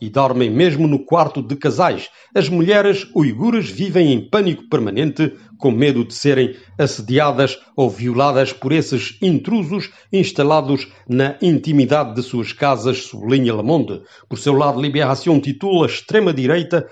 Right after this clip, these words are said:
os inimigos do interior." Hipercentralizado, mal implantado e fechado ao debate, a União Nacional de Marine Le Pen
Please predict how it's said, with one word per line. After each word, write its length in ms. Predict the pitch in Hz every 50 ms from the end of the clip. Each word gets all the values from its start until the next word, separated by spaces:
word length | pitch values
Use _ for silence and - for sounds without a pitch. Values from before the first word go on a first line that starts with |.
| - _ -
os 200 | 135 120 98 104
inimigos 520 | 123 120 113 117 135 135 120 107 113 104
do 140 | 104 123 135
interior." 500 | 123 107 - 131 131 180 170 120 - - - _ _
Hipercentralizado, 1300 | - 208 202 202 165 135 113 - - 139 113 113 113 113 104 92 85 - 127 139 156 180 165 170 175 139
mal 280 | 110 127 143 131 110
implantado 640 | 110 104 98 - 101 92 90 - 147 151 170 156 143
e 60 | 113
fechado 500 | - - - - 160 160 151 143 160 - - - _ -
ao 140 | - 131 117
debate, 420 | 107 98 95 147 165 185 - - 190 180 190 - _ _ -
a 60 | 185
União 260 | 180 175 170 170 165
Nacional 400 | 147 160 151 - 131 143 170 170
de 80 | 131 135
Marine 320 | 156 147 120 139 165 151
Le 160 | 120 127 127
Pen 380 | - 143 151 165 160 165 156 135